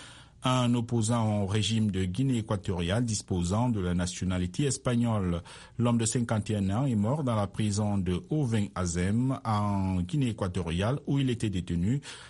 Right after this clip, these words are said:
après son enlèvement présumé fin deux mille dix-neuf au Soudan du Sud, selon son mouvement pour la libération de la Troisième République de Guinée équatoriale. Le ministre équato-guinéen des Affaires étrangères, Siméon Oyono Essono Angué,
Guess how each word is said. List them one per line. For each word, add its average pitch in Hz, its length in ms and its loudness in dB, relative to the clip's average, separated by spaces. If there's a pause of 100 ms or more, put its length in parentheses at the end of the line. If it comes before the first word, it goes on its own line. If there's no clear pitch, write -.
après 131 300 0
son 117 220 0
enlèvement 107 580 0
présumé 104 800 0
fin 110 320 0
deux 104 180 0
mille 185 180 0
dix-neuf 101 540 -2
au 110 80 0
Soudan 101 340 -2
du 85 140 -2
Sud, 113 440 -2
selon 101 360 -2
son 87 220 -2
mouvement 87 500 0
pour - 220 -6
la 85 100 0
libération 120 640 0
de 143 140 -2
la 98 120 -2
Troisième 95 440 -2
République 80 520 -4
de 92 100 0
Guinée 98 440 0
équatoriale. 104 880 -2 (480)
Le 156 80 2
ministre 151 320 2
équato-guinéen 110 720 0
des 101 160 -2
Affaires 95 280 -2
étrangères, 92 720 -2
Siméon 107 800 0
Oyono 123 460 2
Essono 101 500 0
Angué, 87 480 0